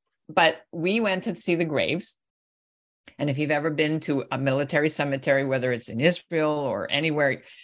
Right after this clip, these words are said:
it's powerful, even if you have no idea who's buried there. And so we started to walk through the tombstone, right? And we would see gravestones. Uh, every so often, there was a Star of David.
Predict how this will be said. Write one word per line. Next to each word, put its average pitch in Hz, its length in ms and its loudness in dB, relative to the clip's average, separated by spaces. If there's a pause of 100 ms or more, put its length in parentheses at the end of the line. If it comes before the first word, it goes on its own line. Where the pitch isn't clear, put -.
(280)
it's - 440 0 (340)
powerful, 147 480 0
even 165 220 0
if 160 160 -2
you 151 100 0
have 139 220 0
no 135 160 0
idea 127 320 0
who's 123 220 -2
buried 117 320 0
there. - 200 -6
And 139 120 -6
so 180 100 0
we 190 80 0
started 226 320 -2
to 254 80 -4
walk 151 300 0
through 123 400 -8 (880)
the 143 100 -4 (180)
tombstone, 139 580 0
right? 117 280 0
And 165 100 -2
we 196 140 0
would 196 180 0
see 226 600 -2 (480)
gravestones. 175 880 0 (200)
Uh, 180 220 2
every 269 240 0
so 311 160 -4
often, 320 340 0
there 190 120 2
was 180 160 -4
a 170 120 -2
Star 147 280 2
of 131 100 -2
David. 110 300 -6